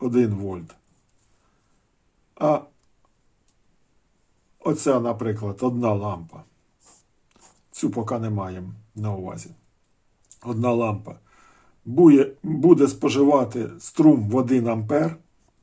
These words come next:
в один ампер, то ми можемо перемножити один на один,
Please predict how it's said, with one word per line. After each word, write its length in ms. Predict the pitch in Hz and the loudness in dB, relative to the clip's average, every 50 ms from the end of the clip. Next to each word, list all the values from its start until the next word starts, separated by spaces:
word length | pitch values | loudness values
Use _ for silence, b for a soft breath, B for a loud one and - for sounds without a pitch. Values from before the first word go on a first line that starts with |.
| _ - | _ -12
в 140 | 180 175 170 | -6 -2 -2
один 340 | 160 131 120 123 117 107 110 | 0 0 0 -2 -2 -2 -4
ампер, 460 | 104 98 95 - 95 90 82 82 - _ _ _ _ _ _ _ _ _ _ _ _ _ _ _ _ _ _ _ _ _ _ _ _ _ _ _ _ _ _ _ _ _ _ _ _ _ _ _ _ _ _ | -6 -6 -8 -12 -14 -16 -16 -18 -20 _ _ _ _ _ _ _ _ _ _ _ _ _ _ _ _ _ _ _ _ _ _ _ _ _ _ _ _ _ _ _ _ _ _ _ _ _ _ _ _ _ _
то 160 | - 160 160 | 0 2 4
ми 180 | 156 165 196 185 | 4 6 4 4
можемо 340 | 180 185 180 139 160 160 151 | 4 4 4 4 2 0 0
перемножити 840 | - 160 160 160 160 156 151 147 143 127 110 104 107 - - - - - _ _ - | 2 2 2 4 4 2 2 2 0 0 0 -2 -4 -6 -10 -16 -18 -20 _ _ -10
один 520 | - 143 131 151 175 180 180 170 156 151 - _ _ _ _ _ _ _ _ _ _ _ _ _ _ _ _ _ _ _ _ _ _ _ _ _ _ _ _ _ _ _ _ _ | -8 -2 2 4 4 4 4 2 -2 -6 -10 _ _ _ _ _ _ _ _ _ _ _ _ _ _ _ _ _ _ _ _ _ _ _ _ _ _ _ _ _ _ _ _ _
на 200 | - 127 143 143 | -6 -2 0 2
один, 440 | 143 139 127 131 123 110 104 110 - | 2 2 2 2 2 0 0 -4 -10